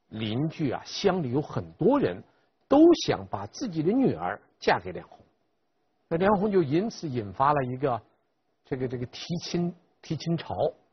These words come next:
但是梁鸿一律没有答应。梁鸿为什么拒绝了？因为梁鸿在等待，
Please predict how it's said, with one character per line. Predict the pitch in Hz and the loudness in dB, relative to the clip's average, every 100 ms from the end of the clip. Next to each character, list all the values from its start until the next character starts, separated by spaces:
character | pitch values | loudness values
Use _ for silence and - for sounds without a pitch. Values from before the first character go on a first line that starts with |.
| _ _ _ _ | _ _ _ _
但 | 247 | 8
是 | 226 | 8
梁 | 175 160 | 8 4
鸿 | 180 147 185 _ _ _ _ | 4 0 0 _ _ _ _
一 | 95 107 | -6 2
律 | 175 185 - _ _ _ _ | 4 4 0 _ _ _ _
没 | - | -6
有 | 101 82 | -6 -6
答 | - | -14
应。 | 95 _ _ _ _ _ _ _ _ _ _ _ _ _ _ _ _ _ - | -18 _ _ _ _ _ _ _ _ _ _ _ _ _ _ _ _ _ 4
梁 | 202 | 4
鸿 | 214 226 | 6 8
为 | 311 | 8
什 | 247 127 | 6 2
么 | 123 | -2
拒 | 139 | -4
绝 | 101 90 | -8 -12
了？ | - - _ _ | -16 -20 _ _
因 | 127 | -2
为 | 117 | 2
梁 | 120 107 139 | 2 2 -4
鸿 | - 98 113 | -6 -8 -6
在 | - 98 - | -4 -6 -6
等 | - 110 - | -6 -6 -8
待， | - - | -12 -12